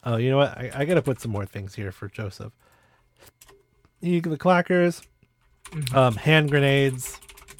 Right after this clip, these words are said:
Speaker 1: Tommy gun, <laughs> for sure, to try to entice
Speaker 2: Mm-hmm.
Speaker 1: Joseph in there. <clears throat> And then I'm gonna throw in two things that I think, um, are gonna really make this interesting. Uh, the stone mask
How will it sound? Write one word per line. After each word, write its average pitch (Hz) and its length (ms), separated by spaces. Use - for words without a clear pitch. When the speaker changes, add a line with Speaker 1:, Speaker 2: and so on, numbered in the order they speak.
Speaker 1:
Tommy 135 320
gun, 110 320
<laughs> - 1800
for 139 200
sure, 117 380
to - 80
try 131 200
to 127 60
entice 120 320
Speaker 2:
Mm-hmm. 135 100
Speaker 1:
Joseph 113 220
in 113 100
there. 113 220
<clears throat> 156 180
And - 800
then 208 80
I'm 285 60
gonna 320 180
throw 226 260
in 185 140
two 190 320
things 156 440
that 139 180
I 135 100
think, 131 360
um, 117 380
are 139 80
gonna 139 220
really 131 220
make 127 200
this 123 180
interesting. 110 680
Uh, 127 440
the 139 160
stone 208 420
mask 156 520